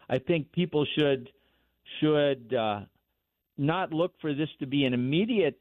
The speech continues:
quick fix. I think there's things that have to be done here but what do you think? Is he gonna have some ability to remake the roster through free agency? He's not gonna have much draft capital.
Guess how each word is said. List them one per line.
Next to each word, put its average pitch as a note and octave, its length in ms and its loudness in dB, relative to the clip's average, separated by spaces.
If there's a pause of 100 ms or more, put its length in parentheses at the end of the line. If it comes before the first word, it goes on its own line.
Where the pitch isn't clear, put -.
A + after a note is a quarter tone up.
(140)
quick F3+ 340 -2
fix. G3+ 340 -4
I C3 120 0
think F3 180 -4
there's D3+ 240 -2
things E3 220 0
that D3 160 2
have D3 180 -2
to - 80 -4
be B2+ 160 0
done C#3+ 260 0
here G#2+ 380 2 (420)
but D3+ 100 0
what F3+ 200 2
do A3 80 2
you G#3 180 2
think? E3 320 -2
Is C3 140 0
he F#3 100 -2
gonna G#3 240 0
have G3+ 140 -2 (100)
some G3 180 0
ability F#3 600 0
to C3+ 80 -4
remake D#3+ 500 -2
the C3+ 100 -2
roster D#3 640 -2 (140)
through A#2 240 -2
free D3 200 0
agency? E3 640 0
He's A2+ 80 -10
not F#3 180 -4
gonna F#3+ 160 -4
have C3 100 -2
much B2 180 -4 (120)
draft A#2+ 340 -2
capital. C2 540 -6